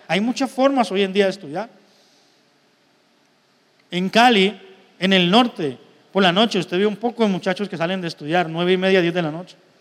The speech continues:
La estación Universidades de Cali es la más grande, hermano, es llena.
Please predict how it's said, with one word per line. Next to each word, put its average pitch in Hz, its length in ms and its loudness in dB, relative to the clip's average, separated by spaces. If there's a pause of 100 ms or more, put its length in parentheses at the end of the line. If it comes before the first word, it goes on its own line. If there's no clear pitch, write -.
(840)
La 175 140 4
estación 180 340 -2
Universidades 180 680 2
de 170 120 -4
Cali 185 340 -2 (240)
es 165 80 -2
la 208 140 4
más 208 260 4
grande, 208 380 2
hermano, 190 260 -2
es 180 100 -4
llena. 196 280 -2